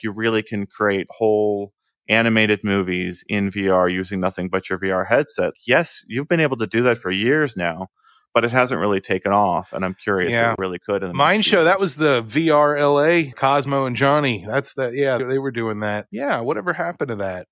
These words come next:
Speaker 2: Hi, Cosmo, if you're out there somewhere. How you doing? Thinking of you. Huh, that's interesting. Yeah, all sorts of fun applications, isn't there? Yeah, I wonder if, uh, Jon Favreau will pick up one of these Canon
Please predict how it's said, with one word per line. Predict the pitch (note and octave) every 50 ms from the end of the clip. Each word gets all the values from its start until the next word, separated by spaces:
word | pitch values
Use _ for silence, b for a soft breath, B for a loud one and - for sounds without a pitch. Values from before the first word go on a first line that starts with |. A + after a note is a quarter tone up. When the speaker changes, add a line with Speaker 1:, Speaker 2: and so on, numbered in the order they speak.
| _ _ _ _ _ _ _ _
Speaker 2:
Hi, | _ F3+ G3+
Cosmo, | G3 - F#3+ F#3 F3+ D#3+ E3 F3+ F3+ F3+ F3+ D#3 -
if | C#3 - -
you're | C#3+ C#3
out | C#3+ D3 C#3+
there | - C#3+ C3
somewhere. | - - C3+ C3 B2+ B2+ C3 B2+ - _ _ _ _ _ _ -
How | A#2+
you | B2+ B2+
doing? | A2+ A#2+ A#2 A2+ A2+ G#2+
Thinking | G2+ - - A#2 A2 A#2 A2+
of | A2
you. | A2 G#2+ G#2 G2 - B B B B B B B B B B B B B B B B -
Huh, | - - C#4 B3+ F3+ C#3+ A#2 G2+ - _ _
that's | F3+ G3+ F#3 -
interesting. | G#3 G3 F3+ - E3 C#3+ - - C#3+ B2 A#2 B2
Yeah, | C3+ D#3+ F3 E3+ D3 B2 A2+ A2+
all | B2 D3+ F3+ G3
sorts | - - G3 G3 G3 -
of | F#3 -
fun | - E3 C#3+ C3+
applications, | B2 A#2+ A2+ G#2 - A#2 - - A#2+ A2 - - A2 G#2 G2
isn't | G2+ G#2 A2 B2+ C#3+ C#3
there? | D#3+ F3 F#3 G#3
Yeah, | E3+ E3+ F#3 F3+ D3
I | D3 C#3+ D3+
wonder | D3 D#3 E3+ F3 E3+ E3+ D#3+
if, | D#3 D3+ D3 - - -
uh, | D#3+
Jon | C#3 A#2 C#3 D3 C#3+ D3 D3
Favreau | C#3+ - E3 D3+ C#3+ C3+ C#3+ C#3+ D3 D3+ D3
will | C#3 C#3 C#3 C3+ C3 B2+ A#2+ G#2+ A2 _ _ _ _ _ _
pick | - D3 C#3 -
up | C#3+ C3 -
one | C#3+ C3+
of | C3
these | C3 B2+ B2 -
Canon | - - C#3 C3+ C3 C3 C3 C3 B2+ A#2+ A2